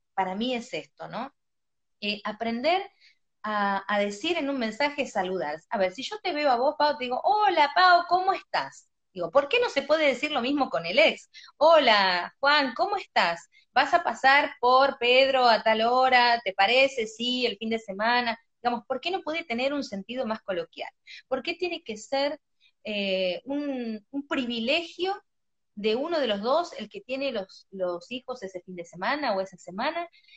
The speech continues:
Y no dan cuenta, no dan cuenta del derecho que tienen ambos padres de saber dónde están,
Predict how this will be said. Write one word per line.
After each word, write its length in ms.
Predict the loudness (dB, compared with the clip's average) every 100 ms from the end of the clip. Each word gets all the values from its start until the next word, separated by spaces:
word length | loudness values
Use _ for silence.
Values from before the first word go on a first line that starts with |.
| _
Y 180 | -8 -4
no 140 | -2 -2
dan 240 | -2 -4
cuenta, 720 | -4 -2 -2 -2 -2 -4 -6
no 140 | -6 -4
dan 180 | -4 -4
cuenta 460 | -6 -6 -4 -6 -8 _ _
del 720 | -2 -2 -2 -4 -2 -2 -4
derecho 720 | -4 -2 -2 -6 -4 -4 -6 _
que 120 | -14
tienen 360 | -8 -6 -4 -4
ambos 300 | -4 -6 -10 _
padres 500 | -10 -8 -10 -12 _
de 140 | -10 -8
saber 400 | -4 -4 -6 -4
dónde 320 | -4 -4 -8
están, 440 | -14 -6 -6 -6